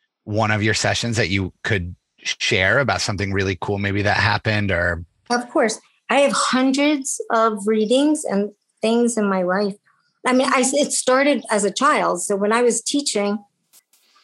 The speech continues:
Speaker 2: I felt, literally felt my twin sister giving birth. And I,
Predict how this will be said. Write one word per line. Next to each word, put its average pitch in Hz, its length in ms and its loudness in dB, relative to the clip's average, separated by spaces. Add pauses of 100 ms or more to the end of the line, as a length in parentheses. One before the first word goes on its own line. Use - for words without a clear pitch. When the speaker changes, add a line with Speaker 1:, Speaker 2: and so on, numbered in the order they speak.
(340)
Speaker 2:
I 233 160 2
felt, 233 580 -2 (680)
literally 240 760 2
felt 226 540 0 (180)
my 208 360 0
twin 233 220 2
sister 240 440 0
giving 214 420 2
birth. 180 300 -2 (1700)
And 220 140 0
I, 202 220 0